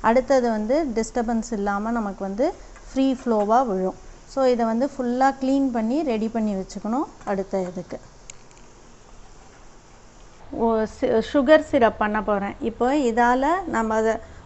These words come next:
ஒன்றரை cup சர்க்கரை எடுத்துட்டோம் இல்லையா, இதால ஒரு ஒன்னே கால் cup நம்ம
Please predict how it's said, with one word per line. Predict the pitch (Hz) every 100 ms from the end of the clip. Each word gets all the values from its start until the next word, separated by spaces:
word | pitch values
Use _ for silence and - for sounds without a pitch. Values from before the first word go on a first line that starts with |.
| -
ஒன்றரை | 226 226 226
cup | 240 269
சர்க்கரை | 254 233 247 233 226
எடுத்துட்டோம் | - 208 202
இல்லையா, | 202 226 294 262 - - -
இதால | 233 233 254 269 311
ஒரு | 285 233 214
ஒன்னே | 226 262 262
கால் | 254 214
cup | 226 220 269
நம்ம | 262 214 214